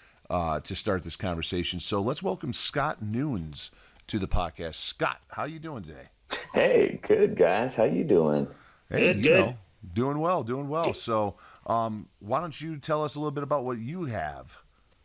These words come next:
Speaker 2: Yeah, so I have the Even Par I P A from La Quinta. We just got back from Cube two thousand nineteen, so got some of that, and, uh, A B V seven point two and eighty-five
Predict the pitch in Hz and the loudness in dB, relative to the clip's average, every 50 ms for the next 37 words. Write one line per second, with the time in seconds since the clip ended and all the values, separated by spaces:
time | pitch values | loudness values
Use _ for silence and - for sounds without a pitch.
0 | _ _ - 107 139 - - 117 - 82 67 60 62 - - - - - 107 98 | _ _ 4 6 6 6 6 4 4 4 4 4 2 0 -2 -8 0 4 6 8
1 | 95 90 87 90 87 90 - - - - 139 - 90 - 71 - - 143 135 127 | 8 8 8 8 8 6 4 2 0 -4 -4 -2 -2 0 4 4 6 6 6 4
2 | - - - 107 120 131 120 - 104 95 - - - - 85 85 92 107 127 - | 2 2 2 2 2 4 4 4 4 4 2 0 0 0 2 2 2 2 2 0
3 | - - - 85 85 87 85 - - - 87 85 87 98 107 - - - 87 82 | -2 -2 0 2 2 2 0 -2 -2 2 4 6 6 6 4 2 0 2 2 2
4 | 78 76 80 80 78 76 - - - - 90 95 104 107 110 - - 71 67 64 | 4 4 4 2 2 0 -2 -8 -6 -2 0 2 2 2 2 4 4 6 6 6
5 | 55 53 60 67 - - - - - - - - - 82 78 - - - - 76 | 4 4 2 0 -2 -4 -6 -4 0 0 0 2 2 0 -2 -2 -6 -8 -4 -2
6 | 71 65 65 - - - 80 80 80 85 - - - - 78 73 73 - 76 71 | -2 -2 -2 -6 -4 -2 0 0 0 0 -2 -2 0 2 2 2 2 0 -2 -2
7 | 71 73 69 71 73 - - - - 73 78 80 90 - - - - 71 71 - | -2 0 0 -2 -2 -2 -4 -4 0 2 2 2 2 2 2 4 4 4 2 2
8 | - - - - - - - 90 78 67 65 69 71 76 90 104 120 - - - | -2 -4 -4 -4 -4 -4 -2 0 2 4 4 4 4 4 2 0 -2 -2 0 0
9 | 67 67 67 67 69 71 67 65 65 65 64 - - - _ - - - - - | 2 2 2 2 2 2 2 2 2 2 0 -4 -8 -16 _ -20 -20 -20 -20 -20
10 | _ - - - 85 82 - 80 78 - - 80 82 90 101 101 - - - - | _ -8 -2 2 2 2 2 2 0 2 2 2 4 4 2 0 -2 -2 0 2
11 | 78 76 78 78 73 - - 82 78 - - - - - 90 95 104 120 135 - | 2 4 2 0 -2 0 2 2 2 2 0 -4 -2 2 4 4 6 4 4 4
12 | 78 71 67 67 67 64 64 - - - - - - - 87 90 95 95 - 80 | 4 4 4 2 2 0 -2 -4 -10 -16 -18 -4 0 2 2 2 2 0 0 2
13 | 78 82 90 95 98 104 113 - - | 2 4 4 4 2 2 0 -2 -4